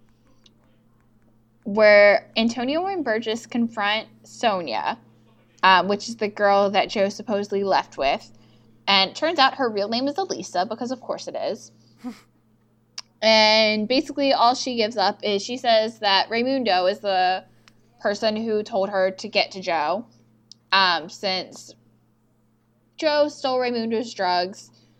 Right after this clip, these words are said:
Um, and apparently Elisa, Sonia, whatever you wanna call her,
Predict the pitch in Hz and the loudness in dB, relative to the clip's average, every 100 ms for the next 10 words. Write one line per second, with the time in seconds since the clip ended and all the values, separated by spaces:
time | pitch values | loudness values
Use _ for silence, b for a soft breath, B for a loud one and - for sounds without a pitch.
0 | _ - 214 190 - 220 220 240 233 247 | _ 0 2 2 0 -4 -4 -6 -6 -6
1 | 247 240 - _ _ _ _ _ _ 220 | -4 -4 -6 _ _ _ _ _ _ -4
2 | 202 220 262 214 202 208 196 196 190 202 | -4 -4 -6 -6 -6 -4 -6 -6 -6 -6
3 | 196 196 190 190 180 190 165 175 170 170 | -6 -6 -8 -8 -12 -10 -8 -6 -8 -10